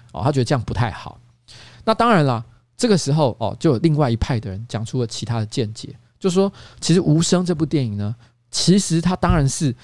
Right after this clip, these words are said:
呃，可能有参考了一些台湾曾经发生过的真实事件，可是它不一定真的就是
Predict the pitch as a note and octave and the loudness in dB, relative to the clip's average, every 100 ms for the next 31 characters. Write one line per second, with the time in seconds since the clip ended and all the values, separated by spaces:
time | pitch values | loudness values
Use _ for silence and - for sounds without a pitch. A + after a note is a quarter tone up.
0 | - - - - F#2+ A#2 C3 A#2 - D#3+ | -18 -20 -10 -6 -4 0 0 2 0 0
1 | C3 G2 G#2+ B2+ A2 G#2 A#2 A2 B2 B2 | 0 -2 -2 -2 0 0 -2 -2 -4 -4
2 | A#2+ C3 C3 A2 B2 A#2 G#2+ - A2 A#2 | -4 -2 0 0 -2 -2 -6 -6 -4 -4
3 | F#2+ - - - D3 G#3+ - C#4 G3 D#3+ | -6 -10 -20 -6 -2 0 2 4 6 6
4 | F#3 E3 E3 C#3+ D3 | 4 2 0 0 -2